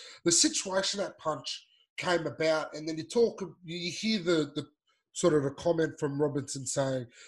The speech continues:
you know, "Everyone is very close with Teddy. Things could get a little bit," you know, the, it was a sort of a little bit of a sly comment where if you read between the lines, you could sort of get a sense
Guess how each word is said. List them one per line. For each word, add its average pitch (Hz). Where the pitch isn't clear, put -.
you 139
know, 135
"Everyone 143
is 135
very 135
close 156
with 143
Teddy. 160
Things 151
could 139
get 143
a 139
little 139
bit," 131
you 135
know, 135
the, 147
it 175
was 175
a 180
sort 269
of 233
a 214
little 262
bit 277
of 254
a 233
sly 202
comment 175
where 147
if -
you 160
read 196
between 180
the 165
lines, 151
you 139
could 143
sort 175
of 139
get 196
a 185
sense -